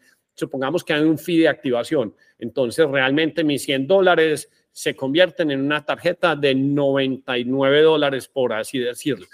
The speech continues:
Pero esos noventa y nueve dólares, ustedes le sacan unos punticos, van y le pagan al Banco Santander,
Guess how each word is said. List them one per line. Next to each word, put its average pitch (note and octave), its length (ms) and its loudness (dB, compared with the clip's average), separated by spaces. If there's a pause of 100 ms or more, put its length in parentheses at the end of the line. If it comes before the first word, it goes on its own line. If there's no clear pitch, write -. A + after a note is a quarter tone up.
(160)
Pero D3+ 180 -4
esos E3 140 0
noventa E3 540 2
y D3+ 60 -2
nueve D#3+ 300 0
dólares, F3+ 580 0
ustedes C#3+ 400 -4
le D3+ 100 -2
sacan C#3+ 340 -6
unos E3+ 340 -2
punticos, F#3 640 -6
van A#2+ 220 -6
y D#3+ 40 0
le C#3+ 140 0
pagan C#3 340 -4
al C#3+ 100 -4
Banco C3+ 300 -6
Santander, D3+ 580 0